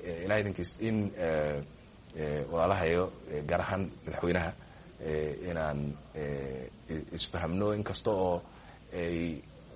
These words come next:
Puntland ayada lafteeda ay xilli doorasho, eh, laga yaabo inay soo dhowdahay, haddana ay ku jirtay, eh, xilliyadii aan soo dhaafnay, ay xilli doorasho ay ku jireen oo arrimaha, een, localka, een, local governmentka ama, eh, ay, ay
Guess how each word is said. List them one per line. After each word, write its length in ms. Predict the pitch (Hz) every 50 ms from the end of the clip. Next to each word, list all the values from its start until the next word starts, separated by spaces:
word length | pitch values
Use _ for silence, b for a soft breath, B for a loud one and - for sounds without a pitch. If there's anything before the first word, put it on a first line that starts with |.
| 50 50 55 64 85 90
Puntland 520 | 95 113 107 - 107 98 92 95 92 90 87
ayada 260 | 82 87 98 101 95
lafteeda 560 | 98 104 - - - 87 87 85 92 - -
ay 340 | 85 80 78 78 78 - - - -
xilli 220 | - 110 104 92 90
doorasho, 500 | 95 87 87 82 85 - - 101 90 - - - - - - - - -
eh, 120 | 87 80
laga 180 | 80 85 90 92
yaabo 240 | 92 85 85 87
inay 180 | 87 90 87 85
soo 180 | - - 95 95
dhowdahay, 440 | 92 92 95 95 95 98 98 95
haddana 340 | 95 107 123 117 113 107 104
ay 140 | 92 95 98
ku 160 | - - 123
jirtay, 440 | - - 107 101 - - 90 78 69 - - - - - -
eh, 160 | 80 78 78 - -
xilliyadii 500 | 92 85 92 98 98 90 87 80 73 - -
aan 80 | - 73
soo 140 | - 92 90
dhaafnay, 340 | 85 73 71 - 71 73 73 B B B B B B B B B B -
ay 300 | 90 87 82 80 78 - -
xilli 200 | - 104 95 90
doorasho 400 | 82 80 85 87 87 87 - -
ay 100 | 90 82
ku 120 | 78 - -
jireen 320 | - - 82 82 80 78 80
oo 220 | 78 76 76 73 73 - - -
arrimaha, 540 | 78 82 82 85 87 85 82 76 73 71 - -
een, 460 | 82 76 71 73 71 73 71 71 71 71 69 69
localka, 440 | 76 82 90 87 - - 87 - - - - - B B B B B B B - -
een, 260 | 85 82 78 76 76
local 260 | 82 92 95 - 90
governmentka 580 | 85 95 92 90 85 80 78 76 - 82 73 71
ama, 260 | 76 76 73 71 71 - - -
eh, 400 | - 62 52 50 50 - - 76
ay, 240 | 78 80 76 73 73 - - 82
ay 200 | 82 80 76